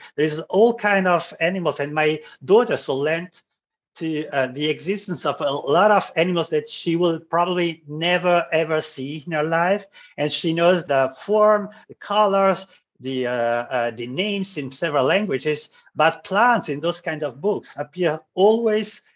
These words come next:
as under the Platonic form of, uh, just, uh, green, brown, and that's it. There is no variety. There is just the plant in a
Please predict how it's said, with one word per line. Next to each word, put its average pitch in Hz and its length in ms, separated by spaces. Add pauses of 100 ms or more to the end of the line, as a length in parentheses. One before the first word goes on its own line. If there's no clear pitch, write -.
(260)
as 156 500 (440)
under 202 220
the 185 100
Platonic 202 460
form 190 340
of, 165 320
uh, 160 200 (420)
just, 202 360
uh, 151 460 (540)
green, 233 600 (200)
brown, 190 600
and 156 140
that's 156 260
it. 165 160
There 160 140
is 180 160
no 208 180
variety. 165 680
There 180 160
is 160 120
just 202 340
the 208 160
plant 170 440
in 147 140
a 143 260